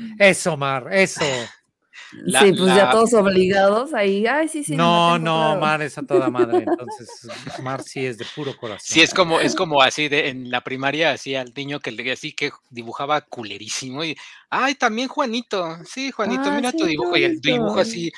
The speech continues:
Speaker 2: diciendo, "Mátenme, por favor".
Speaker 3: Sí, fue un muy buen Shrek, Fiona, burro. <laughs>
Speaker 1: ¿Cómo era lo de, "No, todos somos campeones, todos somos
Speaker 3: Ujú.
Speaker 1: ganadores"?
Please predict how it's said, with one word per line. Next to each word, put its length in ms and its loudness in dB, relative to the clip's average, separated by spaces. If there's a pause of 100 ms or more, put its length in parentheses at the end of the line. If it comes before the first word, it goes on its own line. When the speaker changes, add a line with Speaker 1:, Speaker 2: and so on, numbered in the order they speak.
(180)
Speaker 2:
diciendo, 440 -4
"Mátenme, 480 -2
por 180 -8
favor". 340 -4
Speaker 3:
Sí, 60 2
fue 180 2
un 80 -2
muy 140 2
buen 220 0
Shrek, 640 -2
Fiona, 720 0
burro. 600 2
<laughs> 2750 -2
Speaker 1:
¿Cómo 220 -2
era 120 0
lo 120 -2
de, 180 -2
"No, 320 -2
todos 300 2
somos 280 -8
campeones, 640 -8 (200)
todos 260 -2
somos 220 4
Speaker 3:
Ujú. 80 8
Speaker 1:
ganadores"? 720 0